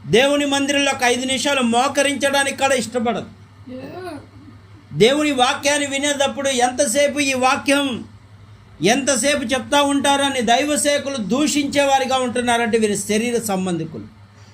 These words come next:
వీరి సాతాను సంబంధికులు. అందుకే దేవుడు ఏమంటున్నాడంటే, "ఆత్మ నీలో, ఆత్మ లేనివాడు నా వాడు కాదు." దేవుని ఆత్మ నిరంతరం, దేవుని ఆత్మ మనలో ఉన్నప్పుడు ఏమవుతుందంటే నిరంతరం దేవునితో గడపాలి,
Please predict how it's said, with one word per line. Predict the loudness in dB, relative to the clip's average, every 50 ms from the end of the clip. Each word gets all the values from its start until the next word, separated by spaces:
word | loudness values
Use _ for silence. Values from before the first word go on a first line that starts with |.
| -18 0 2
వీరి | 4 4 4
సాతాను | 2 0 0 0 0 0 0 2 2 2 0 0
సంబంధికులు. | 0 0 0 0 0 0 0 0 0 -2 -2 -2 -4 -4 -4 -6 -12 -18 -20 -20 -12 -8
అందుకే | -6 -4 -2 -2 0
దేవుడు | 2 2 2 2 2 0
ఏమంటున్నాడంటే, | 0 0 0 -2 -4 -4 -4 -2 -2 0 0 -2 -2 0 0 0 0 0 -2 -4 -6 -8 -14 -20 -18 -12 -6 -2
"ఆత్మ | 0 0 0 0 -2 -2 0 2 2
నీలో, | 2 2 2 2 2 0 0 0
ఆత్మ | 0 0 -2 -2 -2 -2 -2 0 2
లేనివాడు | 2 2 2 2 2 2 2 2 2 2 2 0 2 0 0 -2 -4 -8 -12 -16 -20 -14 -12
నా | -8 -8 -6
వాడు | -4 -4 -4 -4 -4
కాదు." | -6 -8 -10 -10 -10 -12 -16 -20 -20 -20 -20 -20 -20 -20 -20 -20 -20 -20 -20 -20 -20 -20 -20 -20 -20 -16 -2 2
దేవుని | 4 6 6 4 4 2 2 0
ఆత్మ | 0 -2 -2 -4 -2 -2 0 0
నిరంతరం, | 2 2 2 2 0 0 0 2 2 2 2 0 -2 -4 -6 -4 0
దేవుని | 2 4 4 4 2 2 2
ఆత్మ | 0 0 -2 -2 -2 -2 -2
మనలో | 0 2 2 0 2 2 0 0
ఉన్నప్పుడు | 0 0 0 -2 -2 -2 0 0
ఏమవుతుందంటే | 2 2 2 2 0 0 -2 -2 0 2 2 2 2 2 2 2
నిరంతరం | 2 2 2 2 0 0 0 0 0 0 0 0 2
దేవునితో | 4 4 4 4 2 0 -2 0 2 2 2
గడపాలి, | 4 2 0 0 -2 -4 -6 -6 -6